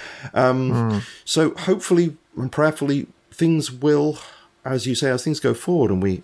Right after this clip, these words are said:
Speaker 1: we enter Act Two, whatever that's gonna be, with its dark and light sides,
Speaker 2: Mm.
Speaker 1: um,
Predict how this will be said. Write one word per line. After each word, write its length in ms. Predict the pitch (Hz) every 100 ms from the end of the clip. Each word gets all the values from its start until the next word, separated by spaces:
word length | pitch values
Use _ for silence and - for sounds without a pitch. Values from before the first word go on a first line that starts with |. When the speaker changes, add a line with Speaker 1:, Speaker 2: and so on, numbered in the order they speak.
| - -
Speaker 1:
we 180 | 101 -
enter 400 | 117 110 104 -
Act 340 | 101 - -
Two, 280 | - - 101
whatever 320 | 104 104 101
that's 240 | 95 92 -
gonna 220 | 113 101
be, 260 | 92 127 85
with 140 | 98 90
its 140 | -
dark 320 | - 104 95
and 100 | 95 98
light 280 | 101 98 -
sides, 520 | 123 117 92 92 - - - 143
Speaker 2:
Mm. 200 | 120 120
Speaker 1:
um, 420 | 123 123 127